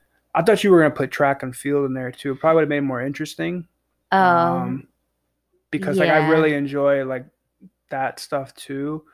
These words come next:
Speaker 2: I wasn't thinking well,
Speaker 1: No,
Speaker 2: I
Speaker 1: I'm
Speaker 2: guess.
Speaker 1: just saying. I'm just saying.
Speaker 2: <laughs>
Speaker 1: I'm just saying. Basketball would have to go
Speaker 2: I know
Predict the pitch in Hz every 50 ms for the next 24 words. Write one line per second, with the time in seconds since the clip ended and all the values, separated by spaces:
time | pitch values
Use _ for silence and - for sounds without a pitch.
0 | _ _ _ _ _ _ _ _ _ _ _ _ 185 190 190 185 180 185 170 160
1 | - - 160 165 165 180 185 185 - - 95 - - - - 139 123 127 - -
2 | 160 - - 175 156 - - 196 202 185 156 127 123 139 143 147 143 - - 160
3 | 156 147 127 - - 147 160 170 165 175 170 175 175 156 139 127 123 143 151 160
4 | 165 - - 160 160 151 147 143 135 131 139 127 - - - - - 262 285 311